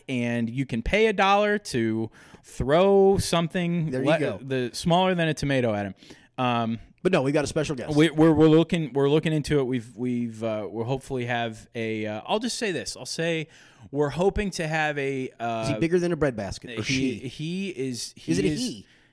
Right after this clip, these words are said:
Speaker 1: he is, he is bigger than a breadbasket, and I'll, I'll say this.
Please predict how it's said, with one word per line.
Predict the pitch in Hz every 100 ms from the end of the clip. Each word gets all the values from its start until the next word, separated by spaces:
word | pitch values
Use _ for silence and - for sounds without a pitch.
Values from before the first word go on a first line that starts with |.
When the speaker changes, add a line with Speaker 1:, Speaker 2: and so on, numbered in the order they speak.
| _
Speaker 1:
he | - 143 196 202
is, | 185 151 -
he | - 139 156
is | 143
bigger | 123 135 156 170 175 -
than | 127 131 131 139 131 -
a | 117 117 113 113 110 -
breadbasket, | 110 113 127 135 139 139 135 - 160 -
and | 120 117 117 113 113 110 - - _ _ _ _ -
I'll, | 170
I'll | 175
say | 175 190
this. | 165 110